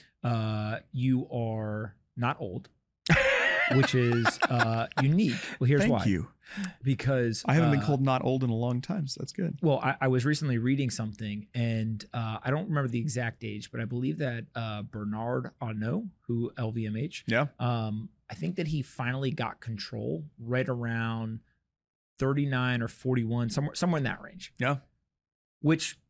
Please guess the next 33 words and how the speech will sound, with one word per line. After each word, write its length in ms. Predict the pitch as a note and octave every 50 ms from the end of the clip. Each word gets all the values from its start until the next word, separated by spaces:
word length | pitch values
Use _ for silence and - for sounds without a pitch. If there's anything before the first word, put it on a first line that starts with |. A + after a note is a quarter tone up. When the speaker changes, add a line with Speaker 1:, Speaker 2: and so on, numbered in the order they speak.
| _ _ _ _ _ _
Speaker 1:
many 300 | - B2 C3+ D#3 F3+ F3
people, 340 | - C3 C#3 C#3 D3+ D#3 D3+
when 100 | C3+ C3
I 80 | C#3 C#3
was 100 | B2+ -
twenty-one, 400 | - - C#3+ C3 B2 C3+ C3+ C3
I 120 | B2 A#2+
was 100 | A2+ A2+
like, 120 | G#2 F#2 F#2+
"Oh, 200 | A2+ C3 A2+ F2+
that's 200 | F#2 A2+ A2+ -
real 160 | B2+ B2 B2
old," 340 | A#2+ C3 D#3+ D#3 A2 F#2+ G2+
right? 160 | G#2 A2+ B2
Speaker 2:
Yep. 100 | C3+ -
Speaker 1:
Now 200 | - B2+ D#3+ D3+ C3+
I'm 60 | C3
like, 120 | B2+ C3
"Hey, 340 | E3 D#3+ B2 G#2+ G2 G#2+ G#2+
chill, 260 | - - D#3+ D#3+ E3 - -
chill 180 | - F#3 F#3
out, 180 | F#3+ E3+ D3 D#3+
Speaker 2:
Yeah, 140 | E3+ E3 D#3
Speaker 1:
youngins," 320 | C#3 B2+ D#3+ D#3+ C#3 C#3+
Speaker 2:
exactly. 180 | - - - F#3
Speaker 1:
<laughs> 80 | F#3 -
right? 300 | D3 F#3+ G3+ A3 G#3+ -
Speaker 2:
Exactly. 600 | C3 B2+ B2 A#2+ B2+ C#3 C3 B2+ E3+ - F#3+ G#3
Speaker 1:
But 240 | G#3+ F3+ D#3+ E3 - - - _ _ _ _ _ _ _ _ _ _ -
he 160 | D#3 E3 D#3
then 240 | C3 D3 D3+ D3+ D3
went 220 | C#3 C#3 C#3 C#3 -
on 480 | B2+ A2+ A2+ A#2+ A#2+ B2 C3 C3 C3